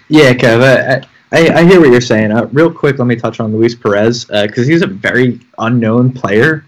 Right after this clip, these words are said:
I, I've never heard of him before, uh, this league. Uh, I'm looking up some background on him. He actually never played varsity football in high school,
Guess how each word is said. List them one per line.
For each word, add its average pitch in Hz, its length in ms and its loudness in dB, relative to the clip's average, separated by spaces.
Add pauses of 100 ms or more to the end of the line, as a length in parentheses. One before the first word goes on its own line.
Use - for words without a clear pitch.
I, 107 240 -4
I've 107 140 -6
never 117 220 0
heard 110 200 0
of 110 100 -2
him 110 140 -2
before, 104 540 -2
uh, 101 180 -6
this 107 240 -4
league. 113 260 2 (540)
Uh, 104 320 -2
I'm 135 140 0
looking 170 240 2
up 156 120 -2
some 143 160 -2
background 131 460 -2
on 143 160 -2
him. 147 420 -6
He 135 220 -2
actually 208 300 -4
never 120 340 0
played 110 380 -2
varsity 107 360 -6
football 110 360 -4
in 107 40 -4
high 104 140 -6
school, 120 480 -2